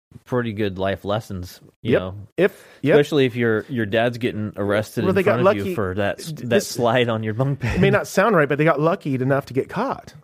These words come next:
Speaker 1: Mm-hmm.
Speaker 2: That's a good thing.
Speaker 1: It is a good thing.
Speaker 2: They should be able to help them enjoy a better life.
Speaker 1: <laughs>
Speaker 2: Oh my gosh.
Speaker 1: Yeah, I know. Uh,
Speaker 2: Stole a
Speaker 1: here-,
Speaker 2: plastic slide.
Speaker 1: here's
Speaker 2: What a
Speaker 1: a
Speaker 2: loser.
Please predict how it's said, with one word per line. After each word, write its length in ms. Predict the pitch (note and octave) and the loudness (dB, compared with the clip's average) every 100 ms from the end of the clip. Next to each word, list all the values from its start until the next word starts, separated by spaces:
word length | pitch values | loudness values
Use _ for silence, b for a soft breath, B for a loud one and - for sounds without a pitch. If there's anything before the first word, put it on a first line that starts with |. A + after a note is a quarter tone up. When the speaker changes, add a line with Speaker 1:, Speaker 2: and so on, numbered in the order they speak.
| _ _ A#2 | _ _ -6
Speaker 1:
Mm-hmm. 240 | G#2 G#2 | -4 0
Speaker 2:
That's 160 | F3+ G#3+ | 0 0
a 60 | |
good 260 | D#3+ B3+ - | 2 0 4
thing. 300 | E3+ D3+ B2+ | 2 4 2
Speaker 1:
It 80 | G#2+ | -2
is 100 | G#2+ | -4
a 20 | |
good 140 | F#2 | -8
thing. 120 | - F3 | -2 0
Speaker 2:
They 80 | |
should 240 | F3 F#3 D#3 | 0 -2 0
be 80 | F3+ | 2
able 100 | E3+ | 2
to 60 | |
help 320 | B2 F3+ G3+ | 0 -2 -2
them 480 | - D3 C#3+ D3 - _ _ _ | 2 4 4 -4 -10 _ _ _
enjoy 320 | E3 D3+ E3 D#3 | 0 2 4 2
a 40 | |
better 280 | C#3 D#3 B2+ | 4 2 2
life. 400 | B2+ G#2 A#2 - - A2+ A2 | 0 -2 -8 -8 -14 -10 -10
Speaker 1:
<laughs> 280 | - A#2 - | -10 -10 -4
Speaker 2:
Oh 100 | D#3 | -4
my 120 | A2+ | -4
gosh. 260 | C3 B2+ G#2 | -4 -2 -2
Speaker 1:
Yeah, 120 | F2+ | -2
I 60 | E2+ | -4
know. 320 | E2 D#2+ E2 E2 _ - | -6 -8 -10 -16 _ -4
Uh, 320 | B2 B2 A#2+ | 0 2 2
Speaker 2:
Stole 220 | C#3 C#3 | 2 2
a 60 | A#2+ | 0
Speaker 1:
here-, 120 | C#3 | 0
Speaker 2:
plastic 380 | D3 C3+ - A#2+ | -2 -2 -8 -12
slide. 580 | - - A2+ A#2+ B2 D#3 - | -10 -6 -4 -2 -4 -6 -8
Speaker 1:
here's 200 | C3 C#3 | -2 0
Speaker 2:
What 100 | C3+ | 2
a 60 | B2 | 0
Speaker 1:
a 0 | |
Speaker 2:
loser. 340 | G2+ F#2 F2+ | -2 -6 -2